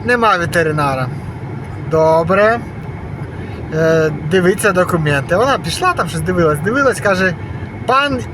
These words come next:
їхать в Україну». Я такий: «Ні, пан їхать в Німеччину». А, «Ні, в Україну». Я: «Чому це так?» «Тому що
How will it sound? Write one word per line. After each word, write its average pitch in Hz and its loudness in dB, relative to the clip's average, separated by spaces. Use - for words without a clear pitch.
їхать 220 2
в 180 2
Україну». 185 2
Я 160 2
такий: 165 2
«Ні, 214 2
пан 294 2
їхать 226 2
в 185 0
Німеччину». 202 2
А, 156 2
«Ні, 185 2
в 156 2
Україну». 214 2
Я: 180 0
«Чому 240 2
це 160 0
так?» 127 -2
«Тому 226 2
що 214 2